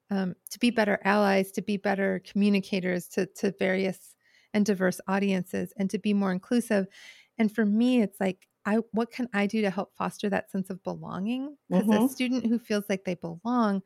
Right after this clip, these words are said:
Speaker 1: is more likely to stay in school, you know,
Speaker 2: Agreed.
Speaker 1: feel motivated, get their degree. And then we're not having somebody come in,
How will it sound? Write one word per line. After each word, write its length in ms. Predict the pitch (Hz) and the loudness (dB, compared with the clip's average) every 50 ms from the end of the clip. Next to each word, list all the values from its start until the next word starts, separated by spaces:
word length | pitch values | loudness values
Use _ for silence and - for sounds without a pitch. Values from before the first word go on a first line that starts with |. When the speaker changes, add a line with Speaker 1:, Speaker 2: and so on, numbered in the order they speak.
| - - - - - - _ | -10 -20 -20 -20 -20 -6 _
Speaker 1:
is 140 | 202 185 196 | -2 0 0
more 300 | 190 196 208 214 214 214 | 0 2 2 2 2 2
likely 460 | 202 190 190 190 _ 202 190 190 185 185 - - | 2 0 0 -2 _ -2 -2 -2 -2 -4 -6 -4
to 420 | - 190 185 180 180 180 175 170 - _ _ _ _ _ _ _ | -2 0 0 0 0 -2 -4 -6 -8 _ _ _ _ _ _ _
stay 300 | - - - 202 208 208 | -8 -2 2 4 4 6
in 160 | 202 202 190 | 4 4 2
school, 800 | - - - - 196 196 190 190 190 185 185 185 180 180 175 - _ | 0 -8 -4 -2 0 2 2 2 2 2 2 2 0 -2 -4 -4 _
you 80 | 175 175 | 0 2
know, 80 | 170 160 | 4 6
Speaker 2:
Agreed. 240 | 156 165 165 160 | 6 6 6 8
Speaker 1:
feel 200 | 160 240 233 233 220 | 6 6 6 6 4
motivated, 680 | 214 208 202 202 196 196 190 196 190 185 185 190 185 | 4 2 2 2 2 2 2 2 2 2 2 2 2
get 140 | - 208 196 | 0 -2 0
their 140 | - 202 190 | 0 -2 -2
degree. 440 | 190 185 - - 220 214 208 196 - - - - - - - | -2 -4 -6 -2 0 2 2 0 -2 -6 -16 -18 -18 -12 -2
And 160 | - 208 208 | 2 4 4
then 160 | 220 226 240 254 | 6 6 6 4
we're 100 | 277 277 | 4 2
not 240 | 262 254 233 - - | 4 2 2 0 0
having 320 | - 226 220 208 220 214 | -2 -2 0 2 0 0
somebody 360 | 202 - 214 208 214 202 202 | 0 -2 -2 0 0 0 -2
come 340 | 196 - - - 220 233 247 240 | -4 -6 -8 -4 -2 -2 0 0
in, 380 | 214 202 190 190 190 190 196 | 0 0 2 2 0 -2 -2